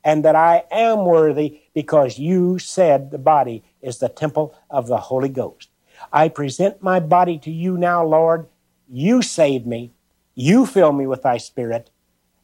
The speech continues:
and then I shall glorify you and be glorified forever." That is the simple gospel of Jesus Christ. Let me go a little further here. "And the ruler of the synagogue answered with indignation."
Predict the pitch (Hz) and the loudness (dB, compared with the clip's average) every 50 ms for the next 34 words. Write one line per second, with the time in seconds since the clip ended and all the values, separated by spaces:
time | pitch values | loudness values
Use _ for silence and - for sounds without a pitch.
0 | _ _ _ - 147 143 139 139 135 147 180 190 170 156 160 - - 156 170 190 | _ _ _ 0 0 2 0 0 2 2 4 4 2 0 -2 -4 -4 -2 0 0
1 | 202 185 - - 175 165 151 143 139 135 135 151 175 185 180 170 156 151 - 170 | 0 -2 -2 -4 -2 -2 0 0 -2 -2 0 2 4 4 4 4 2 2 2 2
2 | 160 160 156 151 143 135 139 147 147 147 151 165 139 143 147 139 131 127 131 139 | 2 4 2 2 0 0 -2 0 0 2 0 0 -2 -2 -4 -4 -4 -4 -4 -4
3 | 135 127 117 147 175 190 180 156 127 113 - - 131 120 117 117 120 123 120 123 | -6 -6 -2 0 2 2 4 2 2 0 -2 -2 0 0 0 0 -2 -4 -6 -10
4 | 120 _ _ _ _ _ _ _ _ - 143 - - - 120 107 - 73 - - | -14 _ _ _ _ _ _ _ _ -4 -4 -2 0 0 0 0 -2 -6 -12 -14
5 | _ _ _ _ _ _ _ _ _ _ _ _ _ - _ _ - 160 202 233 | _ _ _ _ _ _ _ _ _ _ _ _ _ -20 _ _ 2 4 4 2
6 | 233 - _ 156 165 151 131 - - 135 123 - - - - 214 202 - 220 208 | 0 -2 _ -4 -4 -4 -4 -6 -6 -6 -6 -6 -6 -2 -2 -2 0 0 -2 -2
7 | 185 170 175 170 156 - - - 135 110 98 104 110 - 131 139 - 127 123 - | 0 0 0 0 0 -2 -6 -12 -14 -12 -14 -14 -16 -16 -16 -16 -16 -16 -18 -18
8 | - - 147 131 - _ _ _ - _ _ _ _ _ _ _ _ _ _ - | -14 -14 -14 -14 -14 _ _ _ -20 _ _ _ _ _ _ _ _ _ _ -10
9 | 113 131 143 139 165 175 175 185 180 - - 185 180 156 131 110 117 98 78 _ | -8 -8 -4 -2 -2 -2 -2 -2 -4 -4 -2 -2 -2 -2 -4 -6 -8 -12 -14 _
10 | _ _ _ _ _ _ _ _ _ - 139 139 143 139 143 175 220 233 220 214 | _ _ _ _ _ _ _ _ _ -4 -2 0 2 4 4 4 4 4 4 4
11 | 220 202 185 170 - - 208 202 185 180 190 190 185 180 180 180 196 185 - 185 | 2 2 0 -4 -4 -4 -4 -2 0 2 2 2 2 0 -4 -6 -6 -6 -6 -6
12 | 175 175 180 160 - 185 180 175 160 170 156 147 147 151 151 143 - - 151 147 | -4 -4 -4 -2 -2 -2 -2 -2 -2 -2 -2 0 0 0 0 0 0 -2 -2 -2
13 | 156 151 135 | -2 -4 -10